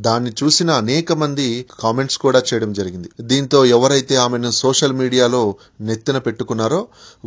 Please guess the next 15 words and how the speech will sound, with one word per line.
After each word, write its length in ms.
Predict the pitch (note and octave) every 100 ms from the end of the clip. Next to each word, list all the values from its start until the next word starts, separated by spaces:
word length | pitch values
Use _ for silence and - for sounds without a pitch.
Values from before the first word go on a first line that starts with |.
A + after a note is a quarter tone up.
| G#2+
వాళ్ళే 360 | C#3+ G3 F3 D3 E3 _ _ A2+
ఆమెను 280 | A#2 A#2 A#2 D3 -
తీవ్రంగా 520 | A#2 A#2+ B2+ A#2+ A2 A2
తప్పుబట్టారు. 560 | F#2+ - A2+ A2 G2 F2+ _ A2
డబ్బు 280 | A#2+ B2 D3 C3+ -
స్థాయి 340 | B2+ C#3 D3+ C3+
రాగానే 400 | B2+ C3 C3 C3 G#2 - _ A#2+ B2
గర్వం 340 | C3+ D#3 D#3 C#3 C3
తలకెక్కిందని 760 | C3+ C#3+ F3 E3+ D#3+ D3 F#3 A#3 _ _ - A#2
ఆమెను 320 | B2 B2 C3 B2+ - A#2
ఓ 20 | G#2 G2+
రేంజ్లో 420 | G#2 B2+ C#3 C#3 B2+ G#2+
ట్రోల్ 220 | A2+ A#2
చేశారు. 320 | A#2 G#2 G2+ - A#2+
ఏది 160 | E3+